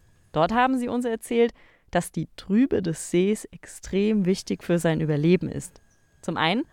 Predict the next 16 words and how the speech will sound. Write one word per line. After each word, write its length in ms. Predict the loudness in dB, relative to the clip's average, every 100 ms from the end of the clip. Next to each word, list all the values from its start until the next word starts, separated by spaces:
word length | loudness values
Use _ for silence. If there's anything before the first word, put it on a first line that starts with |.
| _ _ _
stoppt 320 | -6 -6 -6
die 80 | -12
Trübe 320 | -4 0 0
die 100 | 0
Sonneneinstrahlung, 1080 | 0 2 2 0 -2 -2 0 2 2 0 -4 -10 _ -6
das 180 | -4 0
limitiert 440 | 0 0 0 0
den 120 | 2
Aufbau 440 | 4 4 4 -2 -2
von 280 | -6 -8
Biomasse 600 | -2 2 4 4 0 -4 -8
durch 220 | -12 -4
Algen 540 | 2 4 4 0 -4 -6
und 220 | -8 -8
höhere 240 | -6 -4
Wasserpflanzen. 720 | -2 -2 -4 -4 -6 -8 -14